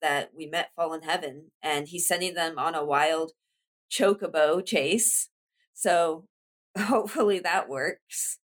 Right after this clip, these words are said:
But yeah, his writ was only for one person, so we had to wait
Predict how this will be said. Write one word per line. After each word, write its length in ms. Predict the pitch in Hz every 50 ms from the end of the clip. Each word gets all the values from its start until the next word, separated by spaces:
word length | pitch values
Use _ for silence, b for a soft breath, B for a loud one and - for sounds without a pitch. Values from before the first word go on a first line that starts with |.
| _ _ _ _ _ _ _ _ -
But 180 | - 220 196 -
yeah, 180 | 208 196 196 208
his 200 | 254 190 196 202
writ 200 | 220 240 240 -
was 100 | 240 233
only 280 | 240 208 214 208 185 185
for 220 | - 202 190 190
one 220 | 185 175 175 165 160
person, 580 | - 185 185 202 233 - - 147 135 143 160
so 220 | 165 - 175 165 170
we 140 | 180 180 202
had 200 | 190 185 185 -
to 80 | 185
wait 400 | 160 175 175 170 170 156 - _